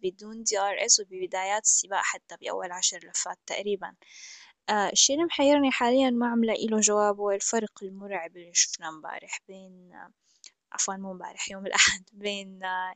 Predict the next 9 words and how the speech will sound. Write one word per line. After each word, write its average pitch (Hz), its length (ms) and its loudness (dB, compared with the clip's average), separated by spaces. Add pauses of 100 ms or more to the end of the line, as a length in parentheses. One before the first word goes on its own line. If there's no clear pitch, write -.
جورج، 233 640 2 (460)
آه، 185 280 -2
راسل 190 540 2
وويس 156 260 -4
هاملتون. 180 500 -8 (1040)
هل 277 320 6
السيت 220 440 2
اب، 185 100 0 (540)
آه، 196 180 -8